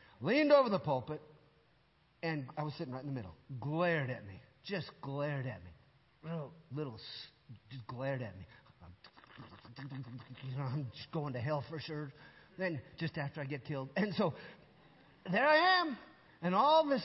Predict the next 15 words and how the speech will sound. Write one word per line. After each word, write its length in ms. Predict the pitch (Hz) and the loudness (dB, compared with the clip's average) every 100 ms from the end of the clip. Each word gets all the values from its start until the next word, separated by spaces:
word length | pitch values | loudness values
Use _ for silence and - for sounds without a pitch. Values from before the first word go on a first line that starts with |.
| - | 2
sudden, 280 | 285 220 | 2 4
in 120 | 220 208 | 2 2
the 80 | |
midst 280 | 202 277 - - | 4 4 2 -4
of 80 | 190 - | -8 0
sweating 360 | 311 294 226 | 2 2 -2
and 100 | 294 | -6
scared 360 | - 302 302 269 | 0 6 8 8
and 100 | 254 | 4
everything, 220 | 269 240 - - - | 2 2 -4 -12 -8
I 80 | 180 | -6
feel 200 | - 185 | -6 -8
something 180 | - 143 | -8 -8
right 180 | 160 165 | -6 -6
here. 160 | 156 | -8